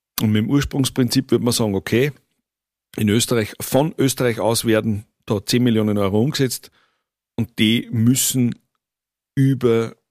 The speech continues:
eine Versteuerungssystematik drüber laufen. Natürlich gibt's dann immer noch Findige, die das wahrscheinlich so geschickt dran, dass trotzdem nicht viel überbleibt. Äh,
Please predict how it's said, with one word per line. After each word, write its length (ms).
eine 200
Versteuerungssystematik 1800
drüber 260
laufen. 460
Natürlich 400
gibt's 220
dann 120
immer 220
noch 120
Findige, 420
die 120
das 140
wahrscheinlich 360
so 120
geschickt 320
dran, 220
dass 120
trotzdem 360
nicht 140
viel 140
überbleibt. 680
Äh, 80